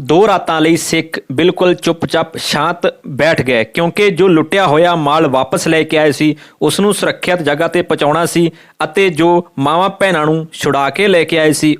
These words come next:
ਉਹਨਾਂ ਨੂੰ ਘਰੋਂ ਘਰ ਵੀ ਪਹੁੰਚਾਉਣਾ ਪਹਿਲਾਂ ਜ਼ਰੂਰੀ ਸਮਝਿਆ ਸੀ।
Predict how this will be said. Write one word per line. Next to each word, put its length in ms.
ਉਹਨਾਂ 260
ਨੂੰ 140
ਘਰੋਂ 140
ਘਰ 180
ਵੀ 120
ਪਹੁੰਚਾਉਣਾ 440
ਪਹਿਲਾਂ 400
ਜ਼ਰੂਰੀ 400
ਸਮਝਿਆ 440
ਸੀ। 240